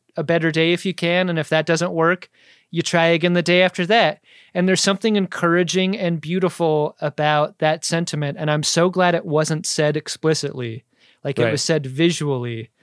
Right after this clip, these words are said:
Speaker 1: with those people and those objects and that empty holodeck. Like, I like the hope that that represents.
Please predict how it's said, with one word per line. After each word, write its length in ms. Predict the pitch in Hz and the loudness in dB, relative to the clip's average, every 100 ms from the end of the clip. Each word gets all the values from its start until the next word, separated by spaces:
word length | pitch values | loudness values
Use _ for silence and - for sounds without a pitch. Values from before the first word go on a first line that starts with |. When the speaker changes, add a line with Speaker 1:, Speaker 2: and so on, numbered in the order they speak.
| _ _ - | _ _ -4
Speaker 1:
with 240 | 143 - | -4 -2
those 260 | 151 135 - | -2 -2 -4
people 500 | - 190 190 185 185 | -4 -4 2 2 2
and 200 | 156 147 | -2 -4
those 180 | 135 - | -4 -4
objects 520 | 160 160 147 170 - - | 0 0 2 -2 -2 -6
and 140 | 143 | -6
that 160 | 131 - | -8 -6
empty 420 | 160 165 - 175 | -4 -4 -4 -2
holodeck. 680 | 147 160 160 165 165 170 - _ _ _ _ | 2 2 2 2 2 0 -4 _ _ _ _
Like, 380 | 147 147 135 - _ _ _ _ _ _ _ _ - | -2 -2 -4 -12 _ _ _ _ _ _ _ _ 0
I 140 | 170 | 2
like 400 | 165 175 190 - | 4 4 2 0
the 120 | 196 175 | 0 2
hope 320 | 185 175 - | 2 0 0
that 160 | 160 160 | -2 0
that 200 | 151 - | -2 0
represents. 880 | 156 - 147 156 143 123 - - | -2 -2 -2 0 -2 -4 -8 -8